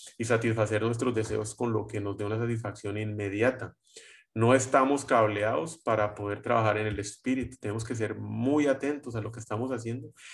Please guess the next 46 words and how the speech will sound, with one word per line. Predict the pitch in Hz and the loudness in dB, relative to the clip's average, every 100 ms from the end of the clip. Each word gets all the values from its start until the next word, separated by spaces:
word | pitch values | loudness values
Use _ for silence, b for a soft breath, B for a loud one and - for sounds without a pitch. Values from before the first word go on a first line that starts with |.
| B | B
y | - | 2
buscar | 117 113 - 123 120 - | 4 4 2 4 4 6
permanecer | 147 139 131 117 113 113 | 4 4 4 2 0 0
en | 131 | 2
la | 143 135 | 0 0
palabra | 110 107 127 | 2 4 4
de | 123 | 4
Dios | 110 127 | 2 -2
para | - 123 | -2 -2
que | 117 113 | -2 -2
sea | 113 | -2
por | 123 127 | 0 2
medio | 131 139 | 6 6
del | 131 | 4
Espíritu | - 123 127 - | 0 -2 -2 -4
Santo | 120 120 | -6 -6
que | 156 | -4
lo | 123 110 | -4 -4
podamos | 104 101 104 107 | -4 -4 -4 -8
hacer. | 101 - 156 156 B B B B | -10 -8 -10 -10 B B B B
Al | 123 113 | 6 6
fin | 135 139 | 6 6
queda | 156 156 | 6 6
en | 165 | 6
nuestras | 165 135 123 | 4 4 2
manos | 113 120 147 | 4 0 0
a | 143 | -4
quién | 123 120 | -2 4
le | |
damos | 131 135 139 | 4 4 2
el | 135 117 | 0 -2
control. | 107 101 127 170 170 - _ _ _ _ _ _ - B B B B | -6 -2 0 0 -2 -12 _ _ _ _ _ _ -12 B B B B
Decidimos | 151 151 143 139 170 190 | 6 8 10 8 8 6
si | 156 | 6
somos | 143 147 160 | 4 4 4
obedientes | 175 139 127 139 196 190 | 4 6 4 0 -2 0
o | |
desobedientes. | 170 160 143 139 202 196 165 | 0 0 0 0 -2 -2 -2
Esa | 175 | 0
es | 180 | 0
una | 196 202 | 2 4
decisión | 185 156 139 175 190 - B B | 4 2 0 -2 -2 -8 B B
que | - 147 | 2 6
yo | 156 180 | 8 10
debo | 196 202 - | 10 8 6
tomar | 160 143 151 180 - | 4 6 4 2 -2